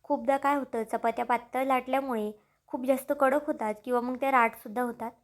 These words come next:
पण जर या पद्धतीने तुम्ही जर चपात्या केल्या ना, तर तुमचं गहू कोणतंसुद्धा असलं ना, अगदी रेशनिंगच्या गव्हाच्यासुद्धा तुम्ही चपात्या अशा करू शकता आणि त्यासुद्धा अगदी छान पद्धतीने अशा होतील. बघा, आपली चपाती लाटून झालेली आहे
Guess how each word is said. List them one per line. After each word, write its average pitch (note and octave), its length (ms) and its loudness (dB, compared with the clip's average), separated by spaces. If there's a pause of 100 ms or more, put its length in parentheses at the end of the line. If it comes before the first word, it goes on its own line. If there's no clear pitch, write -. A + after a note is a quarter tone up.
(420)
पण B3 120 -2
जर B3+ 120 6
या A#3+ 240 6
पद्धतीने B3+ 560 -2
तुम्ही B3 180 -6
जर B3 220 -2
चपात्या B3+ 320 -4
केल्या B3+ 260 -2
ना, G#3+ 180 -4
तर A3+ 120 -14
तुमचं A#3+ 440 -4
गहू C4+ 200 -2
कोणतंसुद्धा C4 680 -4
असलं C#4 320 -4
ना, A3+ 120 -2 (400)
अगदी B3 280 -2
रेशनिंगच्या C#4+ 520 0
गव्हाच्यासुद्धा C4+ 600 -2
तुम्ही C4+ 240 -4
चपात्या B3 360 -2
अशा A#3 180 -6
करू A#3+ 220 -6
शकता A#3+ 380 -10 (480)
आणि B3 240 -4
त्यासुद्धा C4 460 2
अगदी A3 300 -2
छान B3 240 -6
पद्धतीने A#3 520 -4
अशा A#3 220 -6
होतील. B3 480 -8 (1600)
बघा, A#3+ 180 0
आपली C4+ 300 -2
चपाती B3 420 0
लाटून A#3+ 360 -2
झालेली B3 320 -2
आहे A3+ 200 -6